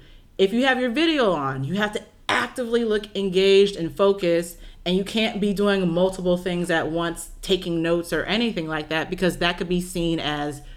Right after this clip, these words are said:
you are not being engaged. Three, there could be technical difficulties,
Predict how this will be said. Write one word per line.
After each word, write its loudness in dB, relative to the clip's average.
you -6
are -4
not -6
being -4
engaged. -8
Three, 0
there 2
could 0
be 2
technical 0
difficulties, -2